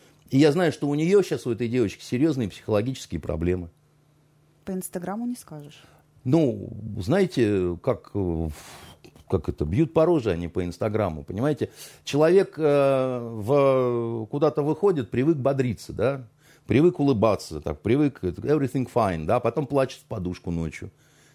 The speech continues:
Speaker 1: когда ни в, ни в Инстаграме, ни на людях там или ещё чего-то.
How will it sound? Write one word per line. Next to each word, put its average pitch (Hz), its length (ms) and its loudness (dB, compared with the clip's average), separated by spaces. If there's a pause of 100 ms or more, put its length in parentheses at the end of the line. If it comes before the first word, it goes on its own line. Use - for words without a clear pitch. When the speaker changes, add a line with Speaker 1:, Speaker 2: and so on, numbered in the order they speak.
Speaker 1:
когда 90 320 2
ни 90 140 2
в, 92 140 0
ни 104 180 2
в 104 60 4
Инстаграме, 117 600 0
ни 90 80 -2
на 98 160 2
людях 107 320 -2
там 80 240 -4
или 85 100 -2
ещё 92 240 -4
чего-то. 87 460 -8